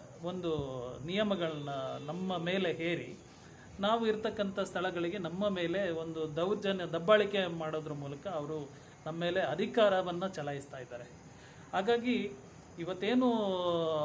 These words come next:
ಅರಣ್ಯ ಹಕ್ಕು ಕಾಯ್ದೆ ಎರಡು ಸಾವಿರದ ಆರು ಸುಪ್ರೀಂ ಕೋರ್ಟ್ ಆದೇಶ ಇದೆ. ಯಾರು, ಯಾವ ಮೂಲ ವಾ-, ಆದಿವಾಸಿಗಳು ಸುಮಾರು ನಲವತ್ತೈದರಿಂದ ಐವತ್ತು ವರ್ಷಗಳು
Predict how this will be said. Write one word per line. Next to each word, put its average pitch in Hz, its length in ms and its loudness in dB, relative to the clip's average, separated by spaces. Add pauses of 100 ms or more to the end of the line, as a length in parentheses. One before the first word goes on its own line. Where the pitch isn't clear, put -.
(500)
ಅರಣ್ಯ 233 380 4
ಹಕ್ಕು 202 320 2
ಕಾಯ್ದೆ 180 340 2 (1080)
ಎರಡು 185 200 2
ಸಾವಿರದ 202 260 0
ಆರು 170 500 2 (380)
ಸುಪ್ರೀಂ 247 420 6
ಕೋರ್ಟ್ 214 600 4
ಆದೇಶ 180 360 2
ಇದೆ. 131 300 -8 (720)
ಯಾರು, 226 480 6
ಯಾವ 208 520 4
ಮೂಲ 214 340 2
ವಾ-, 175 800 4
ಆದಿವಾಸಿಗಳು 196 760 2 (480)
ಸುಮಾರು 202 400 4
ನಲವತ್ತೈದರಿಂದ 202 880 0
ಐವತ್ತು 202 400 2
ವರ್ಷಗಳು 170 720 -4